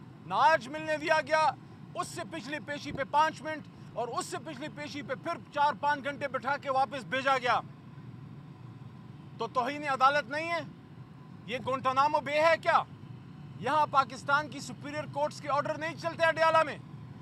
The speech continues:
अडयाला के ऊपर आईन पाकिस्तान का अमल दरामद नहीं है? अल्लाह खैर करे, कहीं अगले दिन इधर ड्रोन ना भेज दें, क्योंकि रोज़ रोज़ आप ये ड्रामे करें, security ये हो गई, security वो हो गई।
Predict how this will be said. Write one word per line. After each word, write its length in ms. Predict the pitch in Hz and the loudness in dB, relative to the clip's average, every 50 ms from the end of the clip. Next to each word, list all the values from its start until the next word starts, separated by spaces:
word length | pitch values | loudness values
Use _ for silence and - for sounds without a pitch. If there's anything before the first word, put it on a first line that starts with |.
| - - - | -14 -6 -4
अडयाला 400 | 226 214 190 254 277 302 302 311 | -4 0 4 4 6 8 8 6
के 120 | 302 - 285 | 4 2 -2
ऊपर 280 | 302 294 - 302 302 285 | -8 0 2 2 4 6
आईन 280 | 269 285 311 311 320 311 | 4 4 4 2 0 0
पाकिस्तान 560 | 311 302 294 - - 262 160 294 294 294 311 | 2 2 0 0 -2 -4 0 2 2 2 2
का 120 | - 294 285 | 2 2 2
अमल 180 | 294 311 302 269 | 2 2 0 0
दरामद 380 | 247 277 285 294 294 311 302 294 | 2 4 4 4 4 2 0 -2
नहीं 220 | 302 311 330 349 | -2 -2 0 0
है? 140 | 339 294 175 - - - - - - - - - - - | 0 -2 -2 -6 -10 -16 -16 -16 -16 -16 -16 -14 -6 -4
अल्लाह 220 | 214 254 277 294 285 | -2 2 4 4 4
खैर 260 | - - 277 311 311 247 | 4 4 2 2 2 2
करे, 260 | 208 311 320 339 349 | 2 2 4 4 4
कहीं 180 | - 320 330 320 | 2 0 0 0
अगले 240 | 311 311 330 320 311 | 0 2 2 0 0
दिन 160 | 311 311 302 | 0 -2 -4
इधर 180 | 302 294 302 294 | 0 2 0 2
ड्रोन 260 | 262 294 320 349 359 | 6 8 10 10 10
ना 120 | 359 359 349 | 10 8 10
भेज 220 | 339 330 330 277 | 10 8 6 6
दें, 160 | 277 277 202 - - - - - - - - - - - - - - - | 2 -4 -6 -6 -10 -14 -16 -16 -16 -18 -18 -18 -18 -18 -18 -16 -14 -10
क्योंकि 200 | - 262 285 262 285 | -10 -8 -2 -2 -2
रोज़ 420 | 262 240 240 277 302 320 311 269 | 0 2 6 6 8 8 6 4
रोज़ 220 | 302 311 302 277 294 | 2 2 2 4 4
आप 180 | 294 302 - | 2 2 2
ये 80 | 311 302 | -2 -6
ड्रामे 340 | 262 254 269 285 302 311 294 208 | -2 0 2 2 2 2 -2 -2
करें, 240 | - 294 294 294 277 | -2 -2 0 0 -2
security 540 | - 269 254 240 277 285 285 285 262 285 277 | -4 -8 -10 -8 -8 -6 -6 -6 -6 -6 -2
ये 140 | 294 311 | 2 4
हो 160 | 302 294 285 294 | 4 6 4 4
गई, 160 | 277 285 247 | 0 -4 -8
security 480 | - 262 196 254 277 285 285 277 277 269 | -8 -10 -6 -6 -4 -4 -4 -4 -6 -4
वो 200 | 247 285 294 294 | 0 4 4 4
हो 60 | 294 | 4
गई। 240 | - 302 311 294 240 | 4 2 2 2 -2